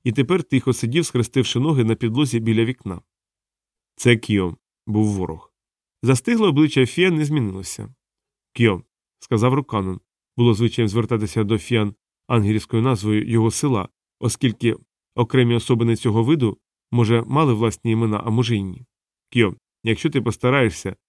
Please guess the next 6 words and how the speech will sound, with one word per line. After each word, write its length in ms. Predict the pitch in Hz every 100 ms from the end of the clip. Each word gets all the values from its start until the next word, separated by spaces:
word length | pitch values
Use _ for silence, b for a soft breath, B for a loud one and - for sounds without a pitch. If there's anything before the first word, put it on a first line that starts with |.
| _ _
то 120 | 120
чи 140 | 104 110
зможеш 440 | 151 151 117 - _ _ _
думку 300 | 127 127 127
почути 400 | 127 117 131 -
ворога?" 440 | 120 98 85 87